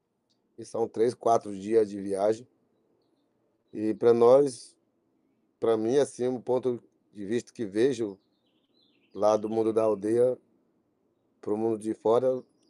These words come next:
há algumas diferenças, né? Que são, eu não, não sei bem explicar, mas são bem diferentes, né? É, tipo,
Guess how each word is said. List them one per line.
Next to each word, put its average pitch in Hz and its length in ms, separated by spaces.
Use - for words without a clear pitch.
há 135 320
algumas 123 440
diferenças, 120 680
né? 113 180
Que - 160
são, 110 440
eu 113 140
não, 110 720
não 110 120
sei 117 160
bem 123 140
explicar, 117 360
mas 117 200
são 127 240
bem 127 140
diferentes, 117 560
né? 113 140
É, 101 560
tipo, 120 600